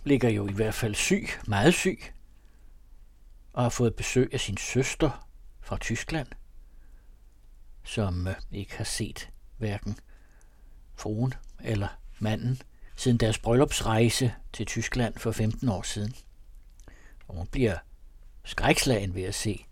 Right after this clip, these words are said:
sin søster ligge og nærmest se ud, som om hun er på gravens rand. Hun får en historie,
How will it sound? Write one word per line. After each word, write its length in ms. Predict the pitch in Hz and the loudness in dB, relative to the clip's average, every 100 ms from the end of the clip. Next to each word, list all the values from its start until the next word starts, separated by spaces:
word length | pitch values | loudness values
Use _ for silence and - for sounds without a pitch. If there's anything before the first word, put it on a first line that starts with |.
| - | -16
sin 200 | - 110 | -6 -6
søster 440 | 104 113 107 - 104 | -2 -2 -2 -2 -2
ligge 340 | 90 117 - - - - - - - - - | -2 -6 -10 -16 -16 -16 -16 -16 -16 -16 -10
og 100 | 101 | -6
nærmest 500 | 82 87 104 - - - | -4 -2 -4 -6 -10 -10
se 240 | - 101 | -6 -6
ud, 120 | 92 | -4
som 200 | - 104 | -4 -2
om 120 | 87 | -2
hun 200 | 104 98 | -2 -4
er 120 | 92 87 - - - - | -4 -6 -10 -18 -18 -14
på 100 | - | -8
gravens 500 | - 90 87 123 - | -2 -2 -2 -2 -2
rand. 180 | 107 135 - - - - - - - - - - - - - - - - - - | -2 0 0 -2 -4 -18 -20 -20 -20 -20 -20 -20 -20 -20 -20 -20 -20 -20 -20 -4
Hun 220 | 127 123 | 0 2
får 320 | 135 131 127 | 6 8 8
en 160 | 117 107 | 4 0
historie, 600 | 117 - 110 117 127 | -2 0 2 2 2